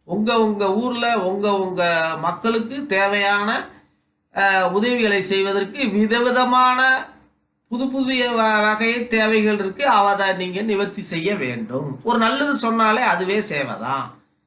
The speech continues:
ரைட்டுங்களா? ஒரு விழிப்புணர்வு ஏற்படுத்தினாலும் சேவை தான். இப்ப நான் உங்களுக்கு சொல்றது ஒரு விழிப்புணர்வு,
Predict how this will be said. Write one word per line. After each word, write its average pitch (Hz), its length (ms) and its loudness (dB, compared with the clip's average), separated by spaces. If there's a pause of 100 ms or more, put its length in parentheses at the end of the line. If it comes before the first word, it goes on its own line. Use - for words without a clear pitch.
(140)
ரைட்டுங்களா? 196 480 0
ஒரு 185 140 0
விழிப்புணர்வு 233 520 0
ஏற்படுத்தினாலும் 185 760 0
சேவை 151 380 -4
தான். 147 240 -6
இப்ப 180 160 -4
நான் 214 240 4
உங்களுக்கு 214 280 0
சொல்றது 247 400 0
ஒரு 208 100 2
விழிப்புணர்வு, 220 720 -2